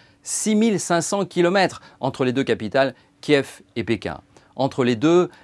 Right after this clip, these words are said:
l'immensité du Kazakhstan et de la Russie. En fait, l'Ukraine n'appartient en rien à la zone de projection naturelle de la Chine en Asie et dans le Pacifique. En revanche, la Russie, c'est le grand voisin incontournable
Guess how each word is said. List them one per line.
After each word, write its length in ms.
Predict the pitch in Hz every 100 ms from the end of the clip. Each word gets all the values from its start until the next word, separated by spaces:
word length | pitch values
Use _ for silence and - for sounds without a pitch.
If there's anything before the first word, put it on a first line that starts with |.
| _
l'immensité 800 | 104 127 156 139 127 123 101 135
du 160 | 131 98
Kazakhstan 720 | 127 107 101 - 139 135 123
et 140 | - 104
de 80 | 95
la 180 | 101
Russie. 420 | 95 98 - 82 - _ _ _ _ _
En 100 | 123
fait, 280 | - 175 -
l'Ukraine 340 | 123 165 165
n'appartient 460 | 117 - 113 - 127
en 240 | - 123
rien 320 | 120 135 147 - - - - -
à 100 | 127
la 140 | 120
zone 240 | 123 151
de 80 | 123
projection 1000 | - - 104 160 127 151 - - 196 202
naturelle 600 | 147 123 - 117 123 135
de 80 | 101
la 120 | 90
Chine 380 | 85 - 139 151 - _ _ _ _
en 160 | 113 107
Asie 460 | 90 101 120 123 - _ _ _
et 100 | 151
dans 120 | 123
le 60 | 98
Pacifique. 500 | 85 - - - - _
En 140 | 170
revanche, 560 | 143 139 123 101 - - _ _
la 160 | 131 127
Russie, 480 | 123 113 - 190 196
c'est 380 | - - 160 156
le 160 | 120
grand 280 | 104 120 165
voisin 500 | 113 117 107 131 143 -
incontournable 720 | 139 143 123 110 98 101 110